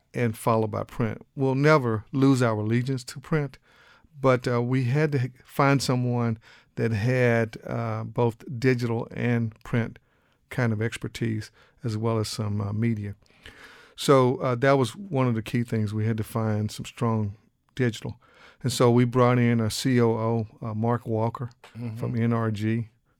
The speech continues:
Speaker 1: uh, has a very exp-, expansive, uh, digital background. We also brought in a senior V P for, uh, marketing. Her name is Katrina Witherspoon,
Speaker 2: Mm-hmm.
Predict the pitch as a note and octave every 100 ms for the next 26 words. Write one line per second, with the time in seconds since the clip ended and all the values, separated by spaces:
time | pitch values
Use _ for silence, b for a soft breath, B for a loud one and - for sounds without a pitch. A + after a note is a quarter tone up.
0 | _ G3 - A2+ A2 A2 G#2+ G#2 A#2 A#2
1 | A2+ A2 - - C3 A#2 - - A#2+ A#2+
2 | - A#2 A2+ G#2+ A2 A2 _ _ _ A#2
3 | A#2+ A#2 A#2+ A2+ _ - B2 A#2 B2 A#2+
4 | A#2 B B B B B B2+ C#3+ F3 -
5 | A2+ A#2 A#2+ A#2+ A#2 A2+ - A2+ A2 -
6 | C3 A#2+ A2 A2+ A2 B2 A#2 G#2+ _ b
7 | b b - A#2+ A2+ A2 A2 G#2+ A2 A2+
8 | A#2+ B2 A#2+ A2 B2 A#2 A2+ G#2+ - B2
9 | - C3 B2 G#2 C#3 B2 B2 C3 - C#3
10 | C#3 B2 - B2 A#2